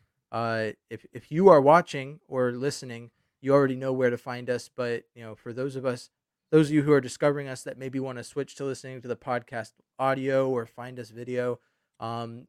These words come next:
it's on YouTube at M one Texans Fan. That's also my handle for socials. Tom's at Third Coast Tom on Twitter.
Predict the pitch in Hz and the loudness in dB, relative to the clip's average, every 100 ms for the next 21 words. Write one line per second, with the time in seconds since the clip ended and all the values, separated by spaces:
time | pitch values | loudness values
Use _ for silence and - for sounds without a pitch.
0 | - 127 123 - 143 151 135 156 - 175 | -14 -14 -12 -10 -8 -8 -8 -8 -6 -6
1 | 170 131 135 139 131 127 131 - 135 - | -6 -4 -4 -6 -12 -10 -10 -10 -18 -12
2 | 131 127 127 - 131 - 127 123 120 123 | -12 -10 -14 -10 -10 -10 -8 -8 -8 -12
3 | 127 123 120 - 117 - - 120 - 127 | -12 -10 -10 -8 -10 -10 -10 -10 -8 -12
4 | 117 _ _ _ _ _ 139 135 135 - | -12 _ _ _ _ _ -4 -4 -6 -12
5 | 139 - 131 - 131 - 135 127 131 113 | -12 -6 -8 -4 -8 -6 -6 -6 -6 -14
6 | - 143 151 | -10 -8 -8